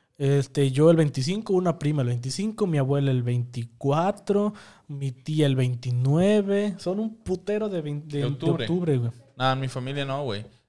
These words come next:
Speaker 2: En mi familia soy de mayo, mi hermana de marzo, mi papá de febrero y mi mamá de diciembre, güey.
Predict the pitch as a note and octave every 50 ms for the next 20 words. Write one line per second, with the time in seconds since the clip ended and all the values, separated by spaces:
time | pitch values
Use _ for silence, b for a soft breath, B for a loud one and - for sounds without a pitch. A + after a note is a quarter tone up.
0 | b _ - A2+ A#2+ A#2+ A#2 B2 A#2 A#2+ B2+ C3+ C3+ C3 B2 A#2+ C3 B2 A#2+ A#2+
1 | A#2 A2+ B2+ C#3 D3 D#3 E3 E3 D#3 C3+ A#2+ A#2 A2 A2+ B2+ C3 B2+ A2+ A2 A2+
2 | A#2+ C3+ C#3+ D#3 D#3 - F3+ F3+ F3+ E3+ - C3 A#2+ B2 - G2+ - - G#2+ A2
3 | A#2 B2+ A#2+ A#2+ A2 A2+ B2 C3+ C#3 D3 D#3+ D#3 C#3+ C3 B2 A2+ G#2+ G#2+ A2+ A#2+
4 | A#2+ A#2 A2+ - B2+ B2+ B2 A#2+ G#2+ G2 E2+ C#2 F2